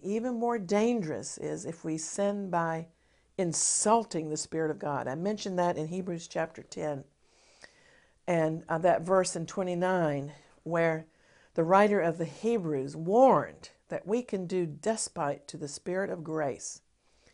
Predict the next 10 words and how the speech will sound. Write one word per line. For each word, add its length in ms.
Another 400
English 360
translation 880
of, 320
of 140
that 240
thought 260
renders 640
that 220
verse, 480